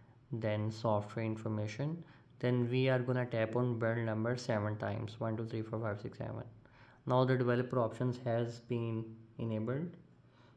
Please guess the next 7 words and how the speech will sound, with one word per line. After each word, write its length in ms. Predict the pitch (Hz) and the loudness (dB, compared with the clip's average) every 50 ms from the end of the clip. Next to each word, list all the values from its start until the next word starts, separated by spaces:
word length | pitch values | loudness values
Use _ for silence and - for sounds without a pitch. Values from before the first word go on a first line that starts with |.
| - - - - - - - - - - - - - - - - - - - - - - - - _ - - - - - - - - - - - - - - - - - - - - - - - - - - - - - - - - - - - - - - - - - - - | -20 -20 -20 -20 -20 -20 -20 -20 -20 -20 -20 -20 -20 -20 -20 -20 -20 -20 -20 -20 -20 -20 -20 -20 _ -20 -20 -20 -20 -20 -20 -20 -20 -20 -20 -20 -20 -20 -20 -20 -20 -20 -20 -20 -20 -20 -20 -20 -20 -20 -20 -20 -20 -20 -20 -20 -20 -20 -20 -20 -20 -20 -20 -20 -20 -20 -20 -20
So 520 | - - - - - - 143 143 143 143 143 | -20 -20 -20 -10 -4 -2 0 2 2 2 2
here, 340 | 135 151 139 123 113 107 - - | 2 4 4 4 2 2 0 2
as 260 | 127 135 139 139 139 | 2 4 4 4 4
you 100 | 147 151 | 2 2
can 220 | 147 156 151 151 | 2 2 2 2
see, 420 | 147 - - 131 127 131 131 127 - - - - - - - - - - | 0 0 0 0 0 0 -2 -4 -10 -18 -20 -20 -20 -20 -20 -20 -8 -2
uh, 40 | 123 | 0